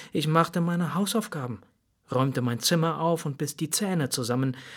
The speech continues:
bis ich ausziehen und erwachsen sein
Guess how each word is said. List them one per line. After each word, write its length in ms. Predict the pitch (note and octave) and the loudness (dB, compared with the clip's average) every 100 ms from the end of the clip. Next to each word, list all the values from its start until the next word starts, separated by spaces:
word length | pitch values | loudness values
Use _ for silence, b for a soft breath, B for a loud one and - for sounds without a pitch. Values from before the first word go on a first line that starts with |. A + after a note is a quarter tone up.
| B B - | B B 0
bis 200 | F3+ F#3+ | 2 2
ich 180 | G3 | -2
ausziehen 640 | - D#3 D#3 - - D#3+ D#3+ | 0 0 0 -2 -2 0 -2
und 160 | D#3 | -6
erwachsen 480 | D3+ C#3 C#3+ - C3 | -8 -6 -6 -2 -2
sein 300 | A#2 A2+ A2+ | 0 0 -2